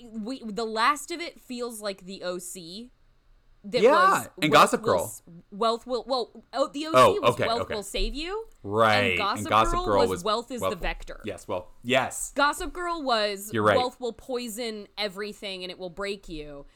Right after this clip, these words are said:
Speaker 1: And the O C was like, look at these benevolent rich white people. Like, they do, you, you would be so lucky to end up in a situation like this. It's a phenomenal
Speaker 2: You're right.
Speaker 1: demonstration of the cultural shift from the Josh Schwartz T V universe.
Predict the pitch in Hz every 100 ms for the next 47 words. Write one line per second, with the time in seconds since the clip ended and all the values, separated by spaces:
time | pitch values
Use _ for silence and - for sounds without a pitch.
0 | _ _ 247 247 269 269 269 - 277 254
1 | 196 226 - 208 214 269 302 254 233 170
2 | 214 202 180 175 165 170 175 - 165 156
3 | - 180 175 156 147 110 175 165 - 196
4 | 185 226 226 220 196 - 220 - _ _
5 | _ 190 220 285 254 226 302 302 214 262
6 | 277 277 233 185 165 170 160 123 - 226
7 | 220 202 196 175 170 - - 147 135 151
8 | 160 135 - 160 - 269 269 294 - 349
9 | 370 415 349 269 220 190 - - 87 85
10 | 269 262 233 254 226 226 226 185 208 226
11 | 190 196 165 - 185 151 - 185 170 175
12 | 175 160 - 160 151 - - 160 143 117
13 | 113 - - - - -